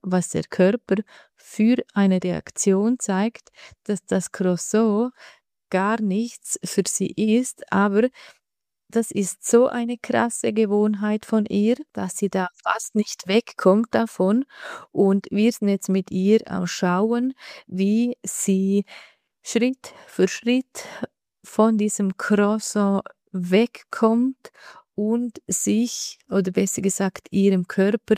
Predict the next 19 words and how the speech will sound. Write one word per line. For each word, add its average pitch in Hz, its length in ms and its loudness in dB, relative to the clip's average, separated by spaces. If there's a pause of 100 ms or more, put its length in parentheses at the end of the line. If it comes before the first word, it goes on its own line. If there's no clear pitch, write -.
wirklich 214 760 0
einfach 202 680 -2
etwas 190 600 0
Gutes 196 580 0 (400)
und 240 300 2 (220)
Gesundes 214 760 0
zum 196 240 0
Essen 220 520 -2
gibt, 226 480 -4 (300)
weil 208 720 2 (140)
sie 202 340 0
hat 202 220 0
dann 196 380 2
logischerweise 202 960 0
vom 185 220 -2
gesunden 220 720 -2
und 165 220 -2
guten 220 440 0
Essen 226 480 0